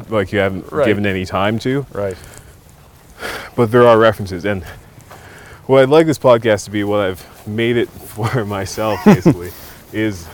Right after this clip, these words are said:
Speaker 1: inquiries into those types of things.
Speaker 2: Okay.
Speaker 1: Without explicitly going into it, 'cause most of the stuff that's out there that's, like, being taught to people by, like, gurus or whatever is all
Speaker 2: Right.
Speaker 1: bullshit.
Speaker 2: Mm.
Speaker 1: It's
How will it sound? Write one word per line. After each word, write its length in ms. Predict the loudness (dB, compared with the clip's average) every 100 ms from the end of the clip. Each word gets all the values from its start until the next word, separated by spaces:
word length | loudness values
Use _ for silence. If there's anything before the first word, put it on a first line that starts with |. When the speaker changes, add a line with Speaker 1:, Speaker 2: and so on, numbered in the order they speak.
| -20 -8
Speaker 1:
inquiries 580 | -4 -4 -2 -2 -2 -4
into 220 | -8 -8
those 320 | -6 -6 -6 -6
types 240 | -8 -8
of 60 | -12
things. 260 | -10 -8 -2
Speaker 2:
Okay. 240 | 2 2 0 -14 -20 -18 -14
Speaker 1:
Without 340 | -8 -8 -8
explicitly 680 | -10 -10 -8 -8 -10 -12 -8
going 260 | -8 -8
into 260 | -10 -10 -12
it, 80 | -10
'cause 300 | -6 -6 -6 -16 -20 -20 -20 -20 -6
most 120 | -4
of 20 | -4
the 40 |
stuff 180 | -4 -4
that's 160 | -4 -4
out 220 | -4 -2
there 160 | -4 -4
that's, 180 | -6
like, 160 | -8 -10
being 180 | -12 -14
taught 340 | -8 -8 -8
to 80 | -12
people 380 | -14 -10 -6 -6
by, 160 | -8 -12
like, 260 | -14 -14
gurus 340 | -12 -10 -10 -8
or 100 | -6
whatever 340 | -4 -4 -6
is 80 | -6
all 60 | -4
Speaker 2:
Right. 100 | -4
Speaker 1:
bullshit. 460 | -4 -4 -2 -4 -6 -8
Speaker 2:
Mm. 220 | -4 -4 -8 -14 -16 -2
Speaker 1:
It's 300 | 0 0